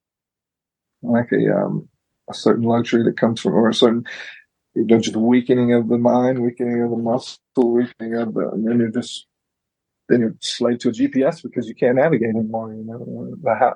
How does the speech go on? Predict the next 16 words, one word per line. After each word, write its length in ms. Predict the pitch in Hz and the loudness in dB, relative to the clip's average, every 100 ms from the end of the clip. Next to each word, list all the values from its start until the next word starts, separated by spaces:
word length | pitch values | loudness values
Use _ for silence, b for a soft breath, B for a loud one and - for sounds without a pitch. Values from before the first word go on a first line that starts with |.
| - | -2
how 300 | - 143 143 - | 2 0 0 0
many, 320 | 147 135 131 - - | 2 4 2 -2 -2
how 100 | 147 | 0
many 180 | 143 | -2
categories 800 | 127 147 139 127 139 135 135 - B B B B _ | 0 2 2 4 4 4 2 -4 B B B B _
does 220 | 127 120 117 | 2 2 2
that, 260 | 127 - _ _ _ _ _ _ _ _ _ _ _ _ _ _ _ _ _ _ _ _ _ _ _ _ _ | 2 0 _ _ _ _ _ _ _ _ _ _ _ _ _ _ _ _ _ _ _ _ _ _ _ _ _
uh, 420 | - - - 67 - _ | -10 -4 -4 -4 -8 _
does 260 | - 117 113 | -4 -4 2
that 260 | 123 113 - _ _ _ _ _ _ _ _ _ _ | 2 2 -2 _ _ _ _ _ _ _ _ _ _
equation, 720 | - - 123 127 120 117 113 - | -10 2 4 4 0 -4 -4 -4
does 180 | 110 | 0
that 240 | 113 113 - - - B B _ _ B B _ _ _ _ _ _ _ | 4 4 2 -2 -20 B B _ _ B B _ _ _ _ _ _ _
conundrum, 840 | 123 120 - 120 120 135 113 117 107 _ - | 0 0 0 4 4 4 2 2 0 _ -10
you 480 | 113 110 104 110 - _ _ _ _ - _ 127 110 104 _ _ _ _ _ | -8 -6 -8 -10 -12 _ _ _ _ -20 _ -2 -2 -6 _ _ _ _ _
know, 320 | 113 110 110 | 2 2 2